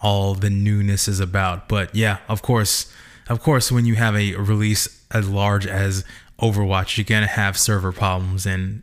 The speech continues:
of course, they did not plan for it, and of course, people are gonna try to exploit that and cause problems with the server. So hopefully,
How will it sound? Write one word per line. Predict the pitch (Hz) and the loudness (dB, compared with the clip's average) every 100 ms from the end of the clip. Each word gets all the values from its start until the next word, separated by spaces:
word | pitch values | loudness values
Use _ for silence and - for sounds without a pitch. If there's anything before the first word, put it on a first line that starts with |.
| - | -6
of | 101 - | -6 -4
course, | - 110 92 - - - - - - | -2 0 0 -2 -6 -18 -20 -20 -8
they | - 104 | -2 -2
did | 104 | 0
not | 101 95 - | 0 -2 0
plan | 127 127 | 0 0
for | 123 120 | 0 0
it, | 120 110 | 0 0
and | 107 104 | 0 -2
of | - | -2
course, | 110 104 | -2 -2
people | - 104 101 | -2 -4 -2
are | 95 | -2
gonna | 95 | -2
try | 92 101 | -2 -2
to | 90 | -2
exploit | 98 - - 98 98 | -6 -8 -6 -6 -2
that | 98 95 - | -2 -2 -2
and | 98 95 | -4 -6
cause | - 95 92 - | -4 -4 -4 -4
problems | 107 92 98 95 | -4 -2 -4 -6
with | 90 | -8
the | - | -6
server. | 101 78 95 | -4 -4 -8
So | - | -8
hopefully, | 98 170 160 175 175 | -2 -2 0 0 0